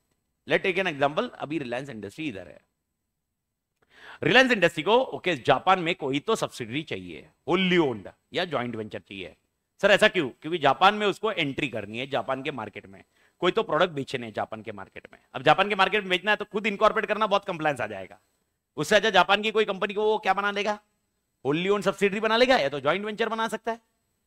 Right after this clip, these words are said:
ठीक है, अब वो जापान में आपको क्या लगता है रिलायंस वाला बंदा उधर जाके ढूंढेगा जापान में जाके? नहीं। ओके, उधर के कोई पर्सन होंगे, ओके, कोई कमी-, एजेंट्स होंगे।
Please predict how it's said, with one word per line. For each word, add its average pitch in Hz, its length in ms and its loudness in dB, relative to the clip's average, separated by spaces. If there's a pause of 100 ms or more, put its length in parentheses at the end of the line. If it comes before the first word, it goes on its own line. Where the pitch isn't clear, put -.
(380)
ठीक 120 180 -6
है, 95 180 -10 (260)
अब 254 380 4
वो 190 160 2
जापान 196 400 4
में 233 120 -4
आपको 190 260 -2
क्या 214 100 0
लगता 214 160 -4
है 208 80 2
रिलायंस 190 220 2
वाला 220 140 4
बंदा 202 240 2
उधर 214 160 0
जाके 208 220 0
ढूंढेगा 196 300 2
जापान 202 240 0
में 202 120 -8
जाके? 202 240 -10 (880)
नहीं। 101 220 -14
ओके, 147 260 -4
उधर 180 300 -2
के 226 100 -6
कोई 226 240 -4
पर्सन 190 400 -4
होंगे, 135 400 -6
ओके, 147 200 -8
कोई 185 240 -6
कमी-, 175 480 -4
एजेंट्स 175 520 2
होंगे। 117 220 -8